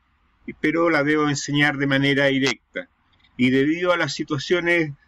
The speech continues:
de emergencia de salud que existen, eh, voy a pedirles que ustedes,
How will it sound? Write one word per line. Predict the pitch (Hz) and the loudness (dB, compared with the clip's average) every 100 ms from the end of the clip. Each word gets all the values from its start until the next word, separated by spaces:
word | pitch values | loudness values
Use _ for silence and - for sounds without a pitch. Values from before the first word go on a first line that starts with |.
| _ _ - | _ _ -2
de | 143 | 0
emergencia | 139 135 - 175 - 165 | 0 -4 -4 -4 -2 -4
de | |
salud | - 160 175 185 | -2 0 0 -2
que | 185 190 | 0 0
existen, | 180 - 233 214 - 240 233 _ _ - - | -2 -6 -8 -8 -6 -6 -6 _ _ -18 -4
eh, | 139 135 135 135 131 131 131 127 _ _ _ | 0 2 2 0 0 0 -2 -4 _ _ _
voy | 156 170 | -2 -2
a | 151 | -2
pedirles | 160 165 180 180 151 | 0 0 -2 -4 -6
que | 160 | -10
ustedes, | 135 - 185 185 202 - | -10 0 2 2 0 -6